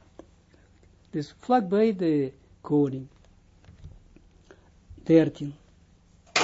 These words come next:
Mamar. Dus dat heeft je ons een beetje uitgelegd. Mamar, Israël, de lo achlu nevelot,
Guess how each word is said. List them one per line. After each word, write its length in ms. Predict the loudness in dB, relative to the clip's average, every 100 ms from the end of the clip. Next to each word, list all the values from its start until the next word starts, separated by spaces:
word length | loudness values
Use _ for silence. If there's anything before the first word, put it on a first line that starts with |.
| -4 -8 -20 _ _ -8
Mamar. 720 | 2 6 8 6 2 0 -4 -8 _ _ _ _ _ _ _ -6
Dus 220 | -6 -2
dat 200 | 0 2
heeft 200 | 2 2
je 100 | 0
ons 200 | 0 -2
een 60 | -2
beetje 300 | -2 -2 -4
uitgelegd. 580 | -8 -10 -14 -18 -10
Mamar, 680 | -4 0 0 0 0 0 0
Israël, 720 | 0 0 0 0 2 2 2
de 140 | 0 0
lo 280 | 2 2 2
achlu 680 | -2 -6 -4 0 2 4
nevelot, 840 | 4 4 4 0 -2 -4 -6 -8